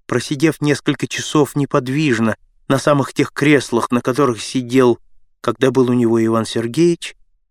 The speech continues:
не обращая ни малейшего внимания на княгиню, которая со слезами на ресницах не спускала с него взора, закрыл глаза,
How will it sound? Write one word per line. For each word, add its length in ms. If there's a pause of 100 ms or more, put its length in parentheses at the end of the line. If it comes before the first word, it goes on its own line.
(440)
не 80
обращая 480
ни 120
малейшего 540
внимания 500
на 100
княгиню, 640
которая 440 (200)
со 180
слезами 560
на 100
ресницах 720
не 100
спускала 600
с 100
него 200
взора, 480 (800)
закрыл 560
глаза, 560